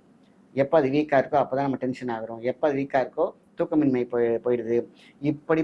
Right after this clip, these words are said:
பல பிரச்சனைகள் வர்றது காட்டுமே மோட்டார் சென்சாரி. ஹை வோல்டேஜ் or லோ வோல்டேஜ், இல்லைன்னா ஹைப்பர் மிடில் வோல்டேஜ். So இதைத்தான் பேலன்ஸ் பண்ணுது இந்த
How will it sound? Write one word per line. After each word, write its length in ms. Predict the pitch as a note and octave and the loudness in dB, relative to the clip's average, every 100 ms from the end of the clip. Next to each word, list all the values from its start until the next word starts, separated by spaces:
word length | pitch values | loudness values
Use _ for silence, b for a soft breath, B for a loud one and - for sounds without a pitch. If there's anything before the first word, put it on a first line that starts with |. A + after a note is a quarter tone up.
| - | -2
பல 280 | C3 D#3+ F3 | 0 0 0
பிரச்சனைகள் 460 | D#3 D3+ F#3 D#3+ C#3 | -2 0 0 2 0
வர்றது 200 | B2+ C3 | 0 -4
காட்டுமே 260 | B2+ D3+ | -2 -2
மோட்டார் 380 | C3 C3 C#3 - | -2 0 -2 -2
சென்சாரி. 420 | A#2+ - G#2+ G#2+ _ _ _ _ _ _ - | -10 -12 -12 -12 _ _ _ _ _ _ 0
ஹை 140 | D#3+ F#3 - - | 2 2 -2 -4
வோல்டேஜ் 420 | C#3+ C#3+ E3+ G#3 - | -2 0 0 -2 -2
or 140 | C3+ | 0
லோ 160 | C3 C3+ | 2 2
வோல்டேஜ், 460 | B2+ C3 D#3+ F#3+ - - | 2 -2 -2 -2 -2 -4
இல்லைன்னா 300 | C#3+ D3 F#3+ | -2 0 0
ஹைப்பர் 320 | C#3+ D3 D3 B2+ C3 | 0 -2 -4 -4 -2
மிடில் 300 | C#3 D#3 C#3+ B2+ | 2 4 4 2
வோல்டேஜ். 360 | B2+ A2 - - _ b b b - | 0 -2 -6 -16 _ b b b -4
So 40 | D3 | -2
இதைத்தான் 720 | E3 G3+ G#3 G#3+ F#3+ E3+ F#3+ | 2 2 4 4 6 6 6
பேலன்ஸ் 300 | D#3+ F3 F#3 F3 | 6 6 4 0
பண்ணுது 260 | D3 D3+ G3 | 0 0 0
இந்த 200 | D3+ | 2